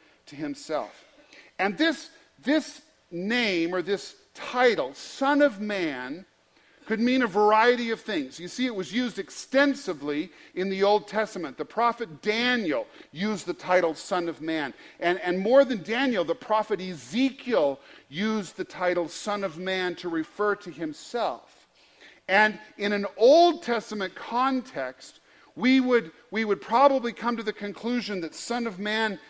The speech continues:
means a few of these things. If you're taking notes, you can jot these things down. Uh, Son of Man could mean just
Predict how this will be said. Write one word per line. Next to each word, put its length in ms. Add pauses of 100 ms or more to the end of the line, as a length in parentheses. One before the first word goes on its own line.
means 300
a 60
few 260
of 100
these 200
things. 260
If 80
you're 100
taking 380
notes, 260
you 60
can 180
jot 320
these 260
things 300
down. 300 (340)
Uh, 140
Son 260
of 120
Man 260
could 180
mean 240
just 280